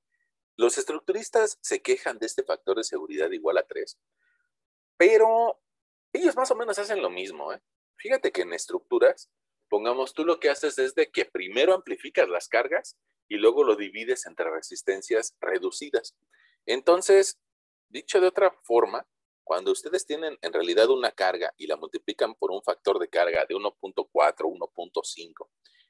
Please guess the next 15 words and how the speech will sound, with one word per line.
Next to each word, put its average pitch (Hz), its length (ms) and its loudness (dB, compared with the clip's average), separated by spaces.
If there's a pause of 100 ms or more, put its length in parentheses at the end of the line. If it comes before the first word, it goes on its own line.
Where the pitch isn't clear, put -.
(120)
y 110 120 -10
después 151 640 4 (320)
lo 101 220 6
dividen 117 500 -4
entre 92 260 -4
una 117 220 -4
cierta 104 380 0
resistencia, 92 760 -4
pero 80 220 -4
multiplicada - 760 -2
por - 140 -6
un 92 120 -10
factor - 400 -2
de 107 120 2
resistencia, 104 680 -4